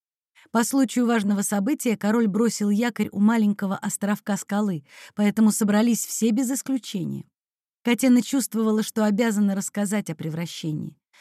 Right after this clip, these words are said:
Она впервые осознанно погрузилась в мир песен и зова. Венаур потерял способность превращаться, соприкоснувшись с самой тишиной, со смертью.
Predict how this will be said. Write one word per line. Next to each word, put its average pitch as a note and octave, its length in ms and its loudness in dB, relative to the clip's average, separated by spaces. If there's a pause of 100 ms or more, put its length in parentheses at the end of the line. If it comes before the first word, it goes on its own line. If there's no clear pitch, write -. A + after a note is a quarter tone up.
(280)
Она B3+ 180 4
впервые D#4+ 500 0
осознанно C4 720 2
погрузилась A3+ 800 0
в G3+ 80 -2
мир B3 240 4
песен C4+ 500 -2
и A3+ 180 -6
зова. G3+ 460 -4 (640)
Венаур B3 480 6
потерял B3 400 0
способность G#3+ 640 -2
превращаться, G#3 760 -2
соприкоснувшись F#3+ 880 -4
с - 60 -8
самой G3+ 300 2
тишиной, G3+ 640 -4 (220)
со - 220 -2
смертью. G#3+ 680 -2